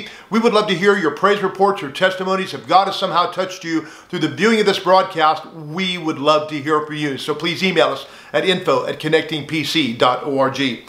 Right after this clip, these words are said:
Well, today we're gonna be looking in the Epistle of James, and we're gonna be talking about this important subject of faith and works. There's always a tension, uh, in this subject of faith and works. We know that we're justified by faith apart from works, and yet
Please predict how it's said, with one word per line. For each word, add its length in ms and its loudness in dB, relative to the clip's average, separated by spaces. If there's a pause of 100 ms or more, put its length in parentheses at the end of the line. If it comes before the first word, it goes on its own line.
(260)
Well, 140 2
today 220 6
we're 80 0
gonna 180 -2
be 120 -2
looking 540 -2
in 120 -8
the 120 -4
Epistle 720 0
of 220 0
James, 720 0 (240)
and 100 -4
we're 80 4
gonna 140 4
be 80 -2
talking 380 2
about 200 0
this 160 -4
important 420 0
subject 380 0
of 160 -6 (120)
faith 360 0
and 220 -2
works. 320 2
There's 160 -2
always 240 2
a 60 -2
tension, 580 -2 (360)
uh, 220 4
in 140 -2
this 200 -2
subject 440 0
of 120 -10
faith 260 -4
and 120 -6
works. 300 0
We 100 -4
know 160 4
that 140 0
we're 80 0
justified 800 0
by 180 0
faith 320 -6
apart 420 0
from 160 -6
works, 300 -2
and 140 -6
yet 220 2